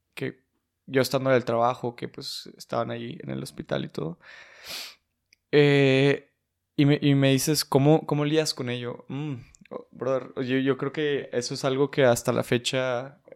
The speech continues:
eh, me puede, pero me puede, pero al mismo tiempo es, es algo bonito porque lo li-, lidio de la manera que,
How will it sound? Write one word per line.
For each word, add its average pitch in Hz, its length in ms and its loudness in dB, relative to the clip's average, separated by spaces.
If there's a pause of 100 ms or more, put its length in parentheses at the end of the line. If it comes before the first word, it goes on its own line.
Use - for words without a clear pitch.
eh, 139 420 -10 (120)
me 123 200 0
puede, 143 420 6 (720)
pero 123 960 2 (640)
me 139 140 2
puede, 180 340 6
pero 139 240 2
al 123 80 0
mismo 131 260 -6
tiempo 147 260 -4
es, - 300 -4
es 131 200 -6
algo 127 200 2
bonito 127 460 2
porque - 580 -4 (1400)
lo 131 240 6
li-, 127 160 2
lidio 135 340 6
de 151 60 8
la 147 100 6
manera 123 420 2
que, 123 440 0